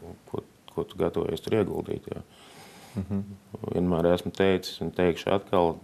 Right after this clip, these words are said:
Speaker 1: mm, izstrādājiet visdraņķīgāko biznesa plānu ar vismazāko peļņu, visgarākajā iespējamā
Speaker 2: Pesimistiskākā,
Speaker 1: termiņā.
Speaker 2: jā.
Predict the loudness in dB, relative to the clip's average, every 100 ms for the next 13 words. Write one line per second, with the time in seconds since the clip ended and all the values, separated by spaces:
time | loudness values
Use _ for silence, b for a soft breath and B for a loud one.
0 | -14 -10 -8 -8 -8 -10 -8 -8 -2 0
1 | 2 2 2 0 -2 -4 -2 -2 0 -2
2 | -2 -2 0 -2 -2 -4 -4 -4 -6 -2
3 | 2 2 2 0 -2 -2 -2 0 0 -2
4 | -6 -2 0 2 0 -2 B B B B
5 | B B B B -8 0 0 2 2 4
6 | 2 2 2 4 2 -2 0 2 2 2
7 | 4 2 2 2 2 2 0